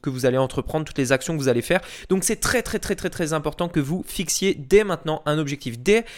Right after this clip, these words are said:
la fin de cette vidéo, prenez des notes si ça vous dit. Allez voir sur internet Jim Rohn, euh, objectif, enfin vous regarderez.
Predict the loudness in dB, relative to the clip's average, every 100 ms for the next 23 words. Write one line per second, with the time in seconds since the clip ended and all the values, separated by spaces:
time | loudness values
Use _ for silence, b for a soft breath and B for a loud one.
0 | B 2 2 4 -2 -4 -2 2 4 4
1 | 4 2 0 0 0 0 0 0 -2 -8
2 | -8 B B 2 2 2 -2 0 0 0
3 | 0 -2 -2 0 2 2 2 0 -6 -4
4 | -2 -2 -2 -6 -12 -6 -4 0 -2 0
5 | 0 2 2 4 4 4 2